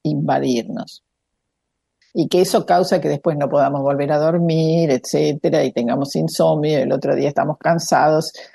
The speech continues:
y si estamos cansados y baja la vitalidad, no nos vamos a sentir bien tampoco, y se va haciendo una rueda así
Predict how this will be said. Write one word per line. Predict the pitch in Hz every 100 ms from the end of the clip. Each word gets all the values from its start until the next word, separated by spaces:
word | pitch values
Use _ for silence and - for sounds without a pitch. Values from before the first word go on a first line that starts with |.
| -
y | 175
si | -
estamos | 170 180 180 175
cansados | 170 165 185 175 165 -
y | - 165
baja | 170 -
la | 170 165
vitalidad, | 160 165 160 165 175 202 - _ _ -
no | 190 202 185
nos | 175
vamos | 156 160 151
a |
sentir | 139 151 143 160
bien | 160 185
tampoco, | 185 226 196 180
y | 214
se | 220
va | 220
haciendo | 196 180 180 175 170
una | 170 156
rueda | 151 156 151 147
así | 147 151 135